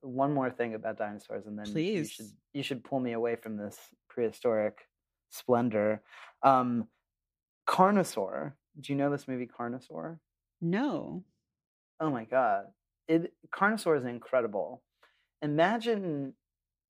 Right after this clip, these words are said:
Speaker 1: imagine, if you will, <laughs> a movie about killer dinosaurs that are
Speaker 2: Mm.
Speaker 1: puppets, essentially. Um, and, like, look as cheesy as any sort of dinosaur puppet, like, from seventies Land,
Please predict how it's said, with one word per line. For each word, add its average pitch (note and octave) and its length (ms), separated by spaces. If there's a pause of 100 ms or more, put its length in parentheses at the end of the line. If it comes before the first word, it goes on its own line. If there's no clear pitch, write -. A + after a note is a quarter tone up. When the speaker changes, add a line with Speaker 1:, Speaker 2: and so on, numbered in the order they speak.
(240)
Speaker 1:
imagine, F3+ 440
if D#3 140
you C3+ 120
will, G#2+ 460 (360)
<laughs> - 140
a C#3+ 80
movie C#3 500
about A2+ 540 (640)
killer D3+ 560 (100)
dinosaurs A2 920 (340)
that B2+ 260
are A#2+ 380
Speaker 2:
Mm. A2+ 180 (160)
Speaker 1:
puppets, - 580 (160)
essentially. B2+ 560 (840)
Um, B2+ 520 (540)
and, C#3 140
like, C3+ 240
look D#3 260
as B2+ 220
cheesy E3+ 540
as C#3 120
any C3 300
sort B2+ 200
of A#2 120
dinosaur A#2 380
puppet, G#2+ 480
like, G#2 220
from G#2 420
seventies G#2 720
Land, G#2+ 360